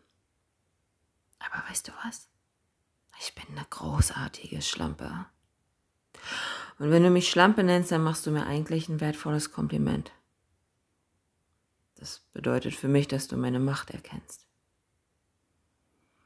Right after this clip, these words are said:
Ich bin keine schmutzige Schlampe, keine schmutzige kleine Schlampe. An mir ist echt gar nichts klein.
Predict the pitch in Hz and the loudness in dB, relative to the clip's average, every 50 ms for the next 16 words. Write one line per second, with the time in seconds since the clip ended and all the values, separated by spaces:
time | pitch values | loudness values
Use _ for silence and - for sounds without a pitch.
0 | _ _ _ - _ - _ _ _ _ _ _ _ _ _ _ _ _ - 160 | _ _ _ -20 _ -20 _ _ _ _ _ _ _ _ _ _ _ _ -6 -4
1 | - - - 175 170 160 170 - - 185 175 165 165 165 156 - - - 160 156 | -4 0 2 2 2 2 2 2 2 4 6 6 6 6 4 4 2 2 2 0
2 | 151 151 - - 151 - 135 131 127 - - 120 120 120 - - - - - - | 0 0 0 0 0 0 0 0 -2 -2 -2 -2 -2 -2 -4 -4 -6 -6 -6 -6
3 | - - - 143 135 131 131 131 131 - - 151 147 139 139 - - 135 131 131 | -6 -2 0 2 2 2 2 2 0 -2 0 2 2 2 2 0 0 0 0 0
4 | 127 - - - - 147 135 143 151 151 143 123 117 123 - - - - 107 113 | 0 -2 -4 -2 2 4 6 8 8 8 6 4 2 0 -2 -4 -4 -4 -2 -2
5 | 110 110 - 95 - 76 120 135 139 143 147 143 139 135 135 - - - - - | -2 -4 -4 -4 -2 0 2 4 4 4 4 2 2 0 0 -2 -2 -4 -6 -8
6 | 117 - - - - - 104 - 101 - 90 - - - - - - - 69 69 | -10 -10 -12 -14 -10 -8 -6 -6 -4 -6 -6 -8 -10 -14 -16 -16 -14 -10 -6 -4
7 | - - 147 151 | -4 -4 -4 -6